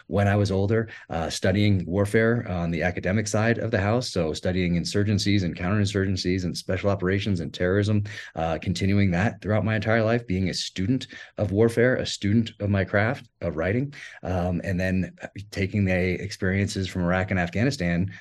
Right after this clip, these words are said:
the practical application of warfare, and bringing them all together to write these novels. Um, but I think really,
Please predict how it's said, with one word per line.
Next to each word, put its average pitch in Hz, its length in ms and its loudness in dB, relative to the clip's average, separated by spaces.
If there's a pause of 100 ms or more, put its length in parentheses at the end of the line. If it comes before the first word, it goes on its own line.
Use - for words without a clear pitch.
(120)
the - 40 -6
practical 107 440 0
application 87 680 -4
of 80 220 -6
warfare, 95 420 -4 (240)
and 90 220 -2
bringing 92 220 0
them 87 120 0
all 104 160 2
together 92 540 -2 (180)
to - 120 -8
write 90 240 0
these 87 180 -2
novels. 87 460 -2 (240)
Um, 82 480 -2
but - 80 0
I 92 80 0
think 127 260 0
really, 107 420 4